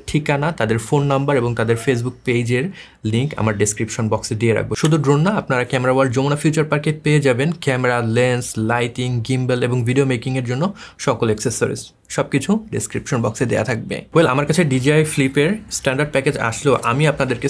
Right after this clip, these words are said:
সাজেস্ট করবো এটার ফ্লাইমোর কম্বো নেওয়ার জন্য, কারণ ফ্লাইমোর কম্বো নিলে আপনি অ্যাডিশনাল ব্যাটারি পাবেন, একটা ব্যাগ পাবেন ক্যারিং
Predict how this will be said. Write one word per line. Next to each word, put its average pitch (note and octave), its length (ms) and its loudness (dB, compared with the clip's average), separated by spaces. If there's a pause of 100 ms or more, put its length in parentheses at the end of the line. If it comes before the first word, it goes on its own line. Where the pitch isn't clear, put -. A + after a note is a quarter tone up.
সাজেস্ট A2+ 360 -2
করবো C3+ 180 -2 (160)
এটার A2+ 200 2 (100)
ফ্লাইমোর A2+ 300 -2 (160)
কম্বো A#2+ 260 2
নেওয়ার A#2 220 0
জন্য, A#2 120 -4 (120)
কারণ C3 160 0 (680)
ফ্লাইমোর C#3+ 360 0
কম্বো C#3 260 2
নিলে D3+ 220 2
আপনি - 180 -4
অ্যাডিশনাল A#2 420 0
ব্যাটারি A2 300 0
পাবেন, B2 260 0
একটা A#2 220 -2
ব্যাগ A2+ 140 2 (100)
পাবেন A#2+ 240 2
ক্যারিং A#2+ 180 0